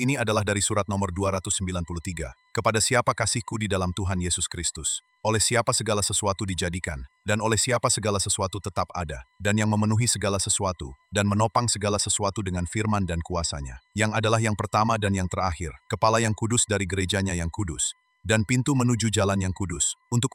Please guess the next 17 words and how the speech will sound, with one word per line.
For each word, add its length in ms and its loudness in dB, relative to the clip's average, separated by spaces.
umatnya 320 2
yang 160 2
kudus 320 0
berjalan 480 0
di 80 -2
dalamnya, 400 -2
dan 80 4
yang 160 4
menegakkan 480 2
ibadah 320 0
yang 160 0
kudus 320 0
dalam 240 0
roh 200 0
kudus 320 0
dan 160 0
kebenaran, 480 -4